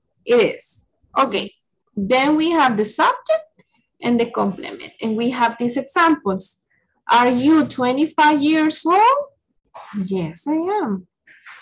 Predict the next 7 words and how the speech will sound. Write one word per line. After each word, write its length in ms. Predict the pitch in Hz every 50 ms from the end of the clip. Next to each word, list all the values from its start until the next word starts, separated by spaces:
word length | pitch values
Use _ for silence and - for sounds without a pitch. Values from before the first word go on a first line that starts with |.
| - _ _ _ _ _ - _ _ - - - - - - - _ _
Is 280 | 277 294 320 392 392 359
Miguel 600 | 349 330 311 294 320 311 294 269 247 214 190 - - -
a 160 | 208 220 - -
teacher? 480 | - 294 311 359 359 - 494 508 554 640 659 - - _ _ _ _ _ _ _ _ _ _ _ _ _ _ _ _ _ _ _ _ _ _ _ _ _ _ _ _ _ _ _ _ -
Yes, 520 | 226 214 226 226 226 226 233 247 247 -
he 500 | - - 339 339 349 349 285 240 233 226
is. 320 | 240 240 - - - -